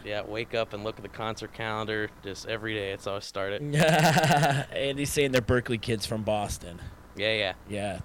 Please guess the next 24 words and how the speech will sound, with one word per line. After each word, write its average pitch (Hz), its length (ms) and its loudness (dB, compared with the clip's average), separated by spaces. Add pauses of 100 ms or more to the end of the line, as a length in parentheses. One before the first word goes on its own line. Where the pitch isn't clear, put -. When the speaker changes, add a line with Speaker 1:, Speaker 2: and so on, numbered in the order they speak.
Speaker 2:
they 143 220 4
brought 131 340 2
the 117 100 -4
house 117 380 2
down 104 300 -2
at 98 120 -6
Modown. 110 400 0
They 98 140 -2
played 117 240 -4
that 98 180 -8
side 110 360 -2
stage. 95 520 -6
Speaker 1:
Yeah, 110 180 0
they're 113 100 0
Speaker 2:
I 117 40 -2
wanna 143 180 2
Speaker 1:
fun. 147 80 0
Speaker 2:
say 151 80 4
it - 20 2
was 120 100 -2
a 110 40 -8
couple 120 260 -4
years 104 240 -4
ago. 82 260 -10